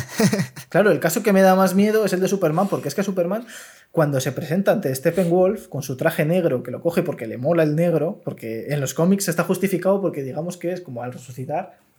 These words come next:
Speaker 2: pierde, digamos, fuerza, pierde sus poderes al, no tiene sus poderes al cien por cien, se pone un traje negro y a-, y, y es más fácil que absorba la energía del sol, los rayos solares. Aquí simplemente lo coge porque es bonito.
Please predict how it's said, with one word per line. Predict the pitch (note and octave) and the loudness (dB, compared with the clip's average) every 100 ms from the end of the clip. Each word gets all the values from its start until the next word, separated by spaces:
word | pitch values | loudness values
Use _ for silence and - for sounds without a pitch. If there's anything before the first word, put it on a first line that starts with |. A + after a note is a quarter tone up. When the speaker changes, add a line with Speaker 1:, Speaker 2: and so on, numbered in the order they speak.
| _ - - - _ _ | _ -18 -18 -20 _ _
Speaker 2:
pierde, | E3 D#3+ E3+ E3 D#3+ | 4 6 6 6 4
digamos, | D#3 D#3+ E3 E3 | 4 4 2 2
fuerza, | F3+ F#3+ F#3 F#3 B3 - _ | 4 4 4 0 0 -8 _
pierde | D#3 D#3 | -2 0
sus | E3 - | 0 0
poderes | E3+ D#3+ E3 D#3+ | 4 6 6 4
al, | E3 D#3+ D#3+ | 4 4 2
no | D#3 | 0
tiene | E3+ D#3+ | 0 0
sus | D#3+ | 0
poderes | E3 D#3+ | 0 0
al | E3 | -2
cien | E3 D#3+ | -2 -4
por | E3+ | -4
cien, | F#3 G3+ | -4 -4
se | D3 | -6
pone | C#3+ D3 | -6 -4
un | |
traje | D#3 D#3+ D#3 | -2 0 0
negro | D#3+ F3 E3+ | 0 0 -2
y | |
a-, | B2 - | -4 -8
y, | C#3 C3 | -8 -8
y | C3+ C3+ | -8 -6
es | C#3+ | -4
más | E3 D#3 | -2 -2
fácil | D#3+ F#3 F3+ | -2 -4 -2
que | |
absorba | B2+ - D3 E3+ | -4 -4 -4 -2
la | D3+ | -2
energía | B2 C3+ B2 | -4 -6 -8
del | A#2+ | -4
sol, | G3 | -2
los | C3+ | -2
rayos | A#2+ B2+ | -4 -6
solares. | B2 F#3 G#3 - _ - - - - | -4 -6 -8 -12 _ -20 -20 -20 -12
Aquí | D3+ F#3+ | -8 -4
simplemente | A#3 G#3+ F3 A3 | -4 -2 -4 -4
lo | F3+ | -4
coge | - G3+ | -2 -4
porque | F#3+ E3 | -4 -6
es | C#3+ | -4
bonito. | D#3+ F3+ - | -4 -4 -10